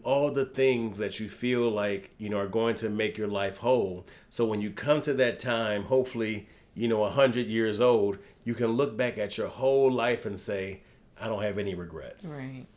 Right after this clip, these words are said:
Speaker 2: right. Oh, wow, that's really sweet. Another thing I feel like that's very much akin to is something I think is shared between fathers and daughters. I've heard people talk about,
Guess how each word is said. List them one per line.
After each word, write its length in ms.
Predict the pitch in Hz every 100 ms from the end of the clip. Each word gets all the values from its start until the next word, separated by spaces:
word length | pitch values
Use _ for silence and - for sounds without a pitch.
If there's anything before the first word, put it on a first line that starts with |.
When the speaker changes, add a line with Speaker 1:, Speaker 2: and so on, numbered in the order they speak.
| _ 151
Speaker 2:
right. 380 | 143 135 135 175 185
Oh, 120 | 151
wow, 240 | 143 139
that's 260 | 143 - -
really 140 | 151
sweet. 440 | 147 - 139 135 - - - - - - - -
Another 320 | 180 190 240 208
thing 240 | 185 156
I 80 | 135
feel 240 | - 147 143
like 200 | 135 -
that's 320 | 135 - -
very 340 | 143 147 143
much 260 | 139 135 -
akin 380 | 127 - 139 131
to 320 | - 135 131
is 340 | 127 127 - - - - _
something 340 | - 196 190 170
I 80 | 160
think 200 | 160 139
is 100 | 139
shared 360 | - 156 151
between 500 | 147 - 156 135 131 127
fathers 520 | - 151 139 151 143
and 160 | 135
daughters. 560 | 135 135 147 156 156 - - - - -
I've 180 | 165
heard 240 | 170 226 226
people 260 | 226 - 180
talk 320 | 208 165 165
about, 480 | 147 143 139 135